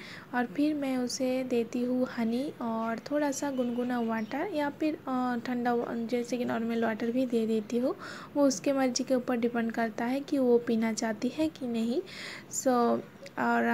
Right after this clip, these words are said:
हनी के साथ, मतलब पानी के साथ मैं हनी नहीं मिला के देती हूँ क्योंकि उसे वो पसंद नहीं है, तो मैं अलग-अलग ही देती हूँ।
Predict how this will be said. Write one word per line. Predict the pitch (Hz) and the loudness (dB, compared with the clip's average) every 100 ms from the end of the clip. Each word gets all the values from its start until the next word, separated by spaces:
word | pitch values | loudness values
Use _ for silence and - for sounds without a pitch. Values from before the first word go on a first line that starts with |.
| 233 | 2
हनी | 254 277 | 2 2
के | 311 | 2
साथ, | 302 294 269 | 2 0 0
मतलब | 262 262 262 | 2 2 0
पानी | 262 254 277 | 2 -2 2
के | 320 | 0
साथ | 302 294 | 2 -2
मैं | 277 277 | -2 0
हनी | 269 262 277 | 0 0 2
नहीं | 247 247 254 | 2 4 4
मिला | 254 240 | 4 2
के | 240 233 | 2 4
देती | 233 214 247 | 2 2 0
हूँ | 285 | 0
क्योंकि | - - 269 254 | -4 0 2 2
उसे | - 277 | 4 4
वो | 254 339 | 6 4
पसंद | 311 240 247 233 | 2 0 2 2
नहीं | 226 226 | 2 4
है, | 226 220 - - - - | 2 0 -4 -16 -8 -2
तो | |
मैं | 277 277 | 0 2
अलग-अलग | 254 254 247 233 226 214 | 4 4 4 4 2 2
ही | 311 277 | 0 4
देती | 233 214 220 | 4 4 2
हूँ। | 220 | 2